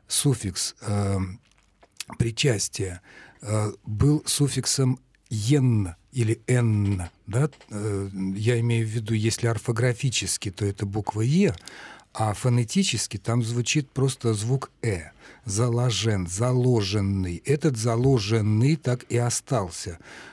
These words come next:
э, с гласным «э». А вот под ударением, конечно,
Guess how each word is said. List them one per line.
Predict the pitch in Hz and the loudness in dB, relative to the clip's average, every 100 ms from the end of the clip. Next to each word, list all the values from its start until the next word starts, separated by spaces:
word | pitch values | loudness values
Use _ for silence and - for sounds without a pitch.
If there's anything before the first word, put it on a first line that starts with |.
| - | -14
э, | 104 95 92 | -6 -4 -2
с | - - 101 101 95 | -2 0 -2 -2 -4
гласным | 95 107 101 - 110 120 - | -2 0 0 0 2 0 0
«э». | 110 87 - | -2 -2 -6
А | 95 101 | -4 -2
вот | 110 - | -2 -2
под | - 113 | -4 0
ударением, | 117 123 123 170 233 220 117 87 | 0 0 2 2 4 4 4 0
конечно, | 92 95 131 175 202 196 | -4 0 2 2 2 2